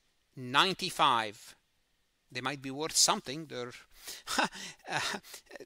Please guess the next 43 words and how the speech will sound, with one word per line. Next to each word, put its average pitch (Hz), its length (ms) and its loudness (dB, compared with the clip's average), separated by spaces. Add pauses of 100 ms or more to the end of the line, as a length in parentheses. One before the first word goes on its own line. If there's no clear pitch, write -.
they're 147 300 -2
antique 156 460 0
at 127 100 -4
this 127 160 2
point, 165 280 -4
but 165 180 4
if - 160 0
you 196 80 -4
do 226 160 0
have 214 340 4
them, 170 240 4 (480)
they're, 208 220 4 (200)
they're 165 200 0
still 254 340 8
might 170 280 4
be 170 80 0
in 156 280 0
good 160 220 -2
condition, 175 480 -2
one 139 140 -4
hundred 160 320 -8
percent 156 380 -2 (140)
good 160 200 -6
condition. 139 420 0
The 131 60 -2
C - 200 6
D 139 140 -4
rom 151 200 -2
is 127 60 0
still 160 220 0
in 139 80 -6
good 143 180 -10
condition, 190 460 -2 (480)
but 269 160 4
they're 233 160 8
obsolete. 247 440 2
No 156 80 -2
one's 170 220 2
gonna 180 160 4
buy 185 200 2
them 143 160 -6
from 127 260 -6
you. 113 160 -14